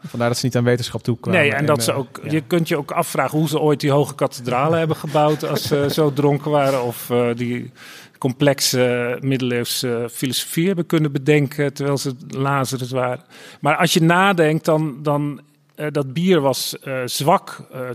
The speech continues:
Speaker 2: twee à vijf procent. Vijf was al veel, denk ik. En het was ook niet zo dat ze geen enkel idee van schoon water hadden. Dus ze wisten ook dat je water moest koken als het erg, eh, als je het niet vertrouwde.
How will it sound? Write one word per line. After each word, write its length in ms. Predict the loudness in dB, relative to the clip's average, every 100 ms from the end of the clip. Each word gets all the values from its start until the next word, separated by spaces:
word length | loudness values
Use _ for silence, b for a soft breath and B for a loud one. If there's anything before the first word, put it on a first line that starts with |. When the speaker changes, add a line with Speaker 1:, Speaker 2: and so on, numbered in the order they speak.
| -14 -20 -12
Speaker 2:
twee 560 | -4 0 4 4 2 -2
à 240 | -2 -4
vijf 520 | -6 -6 -4 -4 -8 -8
procent. 520 | -6 -2 0 0 0
Vijf 260 | 0 0 0
was 140 | -2
al 80 | -4
veel, 280 | -4 -6 -4
denk 240 | -4 -6
ik. 140 | -10 -10 B B B B B
En 220 | 2 4
het 120 | 4 4
was 160 | 4
ook 140 | 4 4
niet 120 | 6
zo 200 | 6 6
dat 200 | 6 4
ze 420 | 4 4 4 2 -4
geen 280 | -4 0 2
enkel 260 | 2 2
idee 280 | 2 4 2
van 80 | 0
schoon 280 | 0 0 2
water 360 | 0 0 -4
hadden. 280 | -4 -4 -4
Dus 300 | -4 -6 -6
ze 180 | -8 0
wisten 240 | 0 2 0
ook 100 | 0
dat 160 | -4
je 60 | 0
water 360 | 2 2 0
moest 200 | -4 -2
koken 520 | 2 4 4 2 -8 -8
als 160 | -8 -8
het 180 | -8 -4
erg, 420 | -2 -2 -6 -6
eh, 360 | -4 -4 -6 -8
als 140 | -8
je 60 | -4
het 100 | -2
niet 100 | -2
vertrouwde. 540 | -2 2 2 2